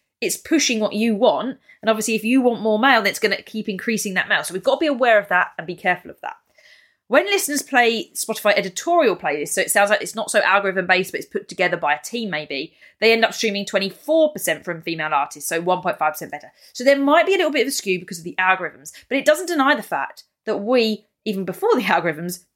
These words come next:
choosing music for ourselves, will only select twenty-two point five percent of female artists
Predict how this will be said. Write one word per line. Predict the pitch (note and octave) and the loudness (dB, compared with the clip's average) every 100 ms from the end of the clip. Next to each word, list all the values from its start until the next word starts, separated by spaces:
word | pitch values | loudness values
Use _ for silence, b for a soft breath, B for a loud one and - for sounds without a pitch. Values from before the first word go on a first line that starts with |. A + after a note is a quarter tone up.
| - | -2
choosing | B3+ A3 | 0 2
music | G#3 G3+ F3+ | 2 2 2
for | |
ourselves, | F#3 F#3 F#4 D#3+ F3 - b b _ | 2 4 4 2 0 -6 b b _
will | A3 C#4 | 4 4
only | F4 E4+ | 4 0
select | C4 F3 D3 - - - | -2 0 0 0 -4 -4
twenty-two | A3 A#3 G#3+ F3+ | -2 -2 0 0
point | F3+ F3 | 0 -4
five | D#3+ D#3 | -4 -6
percent | - D#3+ | -6 -12
of | E3 | -12
female | D#3+ D3+ D3+ | -10 -4 -2
artists | D3+ E3 | -4 -8